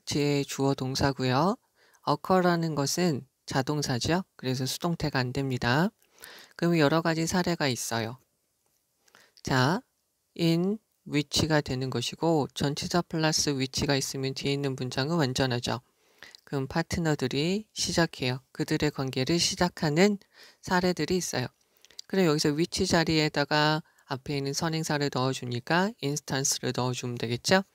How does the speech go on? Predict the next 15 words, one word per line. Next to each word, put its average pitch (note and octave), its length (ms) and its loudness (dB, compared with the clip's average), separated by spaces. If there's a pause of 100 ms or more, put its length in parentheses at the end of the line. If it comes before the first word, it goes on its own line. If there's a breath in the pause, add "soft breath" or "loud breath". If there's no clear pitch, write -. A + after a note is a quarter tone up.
(600 loud breath)
원래 E3+ 260 6
문장은 D#3 760 2
partners E3 720 -2
start D#3+ 520 -2
their C#3 340 0
relationship D3 880 0 (260)
in D3 380 0 (340)
instance C#3+ 840 0
이렇게 C3+ 180 -6
되겠죠. B2+ 360 -8 (840 loud breath)
무엇을 F3 500 4
하면서요? C3+ 640 0 (300)
말을 C3 360 2
하는 D#3+ 220 2
거예요. B2 260 -2